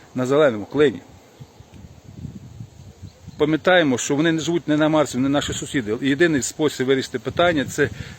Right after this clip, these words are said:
знищити, розшматувати Рашку і забрати їхні території собі, які нам потрібні,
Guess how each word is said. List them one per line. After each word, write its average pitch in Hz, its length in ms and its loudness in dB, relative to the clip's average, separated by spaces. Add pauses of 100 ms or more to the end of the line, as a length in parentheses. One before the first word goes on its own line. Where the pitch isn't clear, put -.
знищити, 151 420 2
розшматувати 135 520 2
Рашку 101 340 -2
і 185 160 -2
забрати 151 500 0
їхні 151 180 -2
території 127 680 0
собі, 123 360 -4
які 175 300 -4
нам 135 120 0
потрібні, 110 500 -4